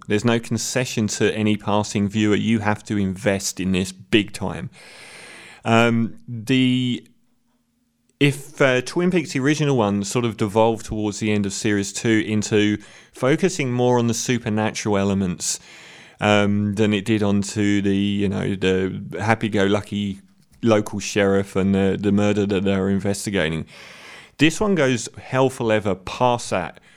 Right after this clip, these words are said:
and it's incredibly focused on these very, very strange supernatural elements, but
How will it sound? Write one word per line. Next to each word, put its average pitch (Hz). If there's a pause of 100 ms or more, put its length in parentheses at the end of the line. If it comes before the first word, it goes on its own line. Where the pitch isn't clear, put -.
(240)
and 107
it's - (500)
incredibly 123
focused 95
on 98
these 98 (340)
very, 123
very 110
strange 92
supernatural 98
elements, 95
but 98